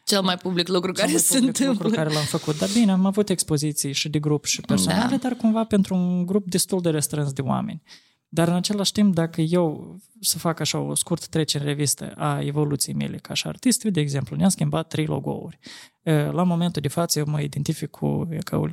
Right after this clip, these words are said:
Speaker 1: Miau,
Speaker 2: me-,
Speaker 1: miau.
Speaker 2: miau, da. E, pentru că,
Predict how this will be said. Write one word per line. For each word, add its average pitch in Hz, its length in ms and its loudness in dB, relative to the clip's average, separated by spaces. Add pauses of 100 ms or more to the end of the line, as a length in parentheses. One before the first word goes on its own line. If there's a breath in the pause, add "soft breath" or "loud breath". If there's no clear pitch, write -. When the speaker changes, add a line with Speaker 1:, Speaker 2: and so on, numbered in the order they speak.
(120)
Speaker 1:
Miau, 185 220 2
Speaker 2:
me-, 160 40 4
Speaker 1:
miau. 160 280 0
Speaker 2:
miau, 151 460 0
da. 143 120 -2 (720 loud breath)
E, 147 260 4
pentru 160 320 0
că, 165 280 0